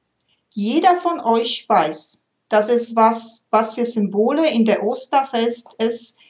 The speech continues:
gibt. Hier möchte ich ein paar davon erwähnen. Es gibt den Osterhasen als Symbol fürs, für das Osterfest.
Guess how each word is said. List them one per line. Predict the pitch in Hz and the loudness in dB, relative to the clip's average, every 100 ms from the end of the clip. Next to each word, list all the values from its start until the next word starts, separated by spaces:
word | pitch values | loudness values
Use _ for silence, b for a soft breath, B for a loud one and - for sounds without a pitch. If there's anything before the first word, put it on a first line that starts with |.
| b _ | b _
gibt. | - - - - - _ _ _ _ _ _ _ | -6 -6 -8 -18 -20 _ _ _ _ _ _ _
Hier | - 277 | -8 -2
möchte | 294 302 - 320 | 2 2 0 -2
ich | 311 - | -2 0
ein | 240 240 247 | 2 2 0
paar | 202 180 | 2 4
davon | 208 240 220 190 | 2 0 -2 -2
erwähnen. | - 247 277 220 165 151 - _ _ _ _ _ _ _ _ _ _ _ _ _ _ - | -2 -2 0 -2 -2 -8 -16 _ _ _ _ _ _ _ _ _ _ _ _ _ _ -2
Es | 226 - | 0 0
gibt | 247 240 - | -6 -6 -2
den | 196 - | -2 -2
Osterhasen | 202 277 - 349 311 320 349 359 381 403 440 B B B | -2 -2 0 0 0 -2 -2 -2 -4 -10 -12 B B B
als | 247 254 - | 2 2 -2
Symbol | 254 233 220 226 233 240 | 0 0 2 2 2 0
fürs, | - 220 - - - | -2 -4 -4 -10 -4
für | 214 | 0
das | 196 175 - | 2 0 -4
Osterfest. | 180 226 233 330 320 339 370 415 - - | -6 -4 -2 0 0 0 0 0 -6 -14